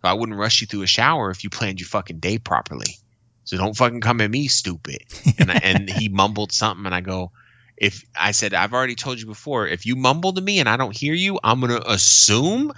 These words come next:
Speaker 1: that you said something fucked up,
Speaker 2: <laughs>
Speaker 1: and I'm gonna respond
Speaker 2: Mm-hmm.
Speaker 1: pro-, appropriately."
Speaker 2: <laughs> I'm
Speaker 1: Um,
Speaker 2: gonna, I'm gonna take it as disrespect.
Speaker 1: <laughs> Yeah, exactly. Watch your mouth
Speaker 2: <laughs>
Speaker 1: and get the fuck out the shower.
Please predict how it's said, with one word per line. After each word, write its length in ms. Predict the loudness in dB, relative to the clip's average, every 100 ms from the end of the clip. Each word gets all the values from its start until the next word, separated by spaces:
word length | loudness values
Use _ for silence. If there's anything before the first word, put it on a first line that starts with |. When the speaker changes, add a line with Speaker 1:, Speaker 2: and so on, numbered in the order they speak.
| -8 0
Speaker 1:
that 120 | 2
you 120 | 4
said 260 | 4 4 4
something 260 | 2 0 -4
fucked 440 | -4 -4 -4 -6
up, 160 | -6 0 2 2 -2
Speaker 2:
<laughs> 340 | _ -18 -6 0
Speaker 1:
and 100 | 2
I'm 140 | 2
gonna 140 | 0
respond 640 | -2 0 0 2 4 4 2
Speaker 2:
Mm-hmm. 160 | -2 -4 -6 -6
Speaker 1:
pro-, 100 | -8
appropriately." 920 | -4 -2 -2 0 0 2 0 0 -2 -14 -8 -2
Speaker 2:
<laughs> 460 | -2 -2 -12 -8
I'm 240 | 2 6 6
Speaker 1:
Um, 60 |
Speaker 2:
gonna, 220 | 6 2 4
I'm 120 | 6
gonna 160 | 6 6
take 240 | 2 2
it 80 | 2
as 100 | 0
disrespect. 640 | 0 0 0 0 0 -2 _ -4
Speaker 1:
<laughs> 180 | 4 4 4 6
Yeah, 280 | 6 10 6
exactly. 580 | 6 0 2 0 -2 -2
Watch 260 | -2 0 -2
your 80 | -2
mouth 600 | 0 2 4 2 2 8
Speaker 2:
<laughs> 840 | 8 10 4 4 0 -2 _ -12
Speaker 1:
and 80 | -6
get 120 | -6
the 60 | -6
fuck 240 | -2 -2 -2
out 120 | 2
the 100 | 4
shower. 280 | 4 0